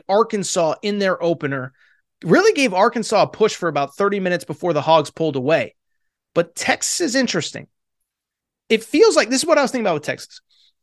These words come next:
There's always one team that every year gets hot in their conference tournament and everybody falls in love with them. Doesn't that kind of feel like Texas? Doesn't it kind of feel like we had all given up on Texas a week ago?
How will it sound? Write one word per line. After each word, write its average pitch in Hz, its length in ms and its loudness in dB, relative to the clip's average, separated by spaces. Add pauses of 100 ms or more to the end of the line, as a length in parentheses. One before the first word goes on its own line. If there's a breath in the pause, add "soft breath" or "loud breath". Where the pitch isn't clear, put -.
There's 185 200 2 (100)
always 269 380 6
one 254 200 -2
team 139 340 -8 (440)
that 175 220 0 (100)
every 247 360 2
year 240 180 2
gets 175 240 -2
hot 226 420 -4
in 214 160 0
their 202 140 2
conference 185 500 -6
tournament 143 460 -2
and 185 200 -4 (140)
everybody 214 460 2
falls 160 340 2
in 143 80 -6
love 113 160 -8
with 123 80 -20
them. - 180 -16 (840)
Doesn't 262 240 0
that 277 140 -2
kind 269 120 0
of 247 80 -8
feel 262 120 0
like 233 180 0
Texas? 226 580 -4 (320)
Doesn't 285 240 4
it 311 100 -4
kind 277 160 -2
of - 60 -4
feel 262 180 2
like 240 160 4
we 202 120 2
had 175 80 4
all 226 240 4
given 226 200 -4
up 220 140 -2
on 208 140 -4
Texas 208 400 -6
a 175 40 -2
week 170 260 -4
ago? 180 420 0